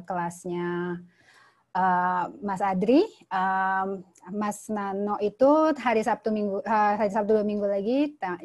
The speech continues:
tanggal dua puluh tujuh, eh, Juni, jam tiga sore, dia akan membahas mengenai, eh, membangun blueprint buat kesehatan dan wellness kita.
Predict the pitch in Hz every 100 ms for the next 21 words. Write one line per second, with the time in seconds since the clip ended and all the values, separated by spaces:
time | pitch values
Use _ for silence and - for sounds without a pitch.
0 | 170 190 185 185 185 185 175 190 175 185
1 | 262 381 _ _ - 185 180 175 185 190
2 | 220 302 339 _ _ _ 202 190 185 190
3 | 185 180 180 190 285 339 - 180 190 185
4 | 175 170 - 214 220 226 220 190 185 175
5 | 175 - 190 190 - _ 185 180 175 175
6 | 175 180 190 208 214 _ _ _ - 190
7 | 190 190 196 196 220 220 196 202 - 240
8 | 254 226 185 - 180 175 175 180 185 185
9 | 170 170 175 170 170 170 - - 151 175